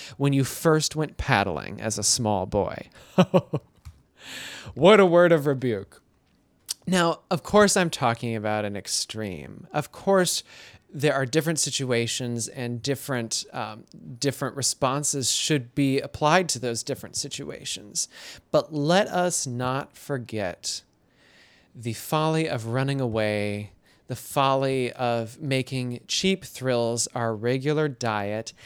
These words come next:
and the damage that we do not only to our self-growth, but to those around us, both the people,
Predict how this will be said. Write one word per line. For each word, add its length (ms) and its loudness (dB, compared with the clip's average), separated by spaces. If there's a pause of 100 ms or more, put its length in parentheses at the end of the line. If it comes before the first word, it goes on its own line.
(260)
and 120 0
the 80 2
damage 540 0
that 140 4
we 120 0
do 240 2
not 320 2 (100)
only 280 4
to 200 0
our 160 2
self-growth, 1120 -2
but 220 -4
to 120 -6
those 540 2
around 520 0
us, 220 -6
both 340 4
the 120 -2
people, 580 4